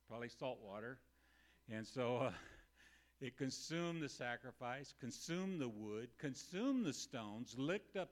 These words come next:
the water, and the Bible says it even licked up the dust. Can you imagine being standing there and seeing that occur in front of you? And, uh, so that, that to me is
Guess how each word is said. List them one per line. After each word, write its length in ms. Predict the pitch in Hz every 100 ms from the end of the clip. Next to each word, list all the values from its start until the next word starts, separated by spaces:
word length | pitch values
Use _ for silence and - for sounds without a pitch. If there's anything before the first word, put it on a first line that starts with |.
| -
the 80 |
water, 340 | 123 123 135 139
and 100 | 127
the 40 |
Bible 280 | 113 131 143
says 240 | - 139
it 20 | 131
even 140 | 120
licked 200 | 127 -
up 80 | 139 -
the 60 |
dust. 560 | 110 117 - - - - _ _ _ - _ _ _ _ _ _ -
Can 120 | 127
you 100 | 131
imagine 640 | 151 147 160 156 95 95 92
being 180 | 107 104
standing 400 | - 127 135 120
there 180 | 110 110
and 100 | 98
seeing 460 | - 131 123 117 107
that 220 | 120 117
occur 440 | 110 - 127 110
in 80 | 95 -
front 180 | - 127
of 60 | 90
you? 1300 | 82 76 - _ _ _ _ - - - - _ 101
And, 240 | 95 92 92
uh, 200 | 90 90
so 200 | - 113
that, 220 | 110 156 127 -
that 200 | 127 139 - - -
to 80 | 120
me 420 | 127 135 131 110
is 80 | 104